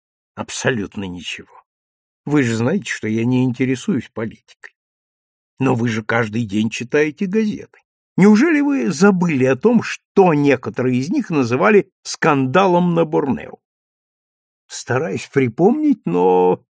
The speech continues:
дело шло о концессии на рудники.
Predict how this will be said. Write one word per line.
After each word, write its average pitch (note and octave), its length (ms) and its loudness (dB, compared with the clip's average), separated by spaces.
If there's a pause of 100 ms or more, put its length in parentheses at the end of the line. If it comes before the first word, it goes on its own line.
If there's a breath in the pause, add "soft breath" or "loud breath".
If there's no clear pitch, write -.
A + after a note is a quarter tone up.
(440)
дело A3+ 420 4
шло A3 400 2
о F#3+ 100 0
концессии F3 920 0
на G#3+ 160 6
рудники. G3+ 640 -4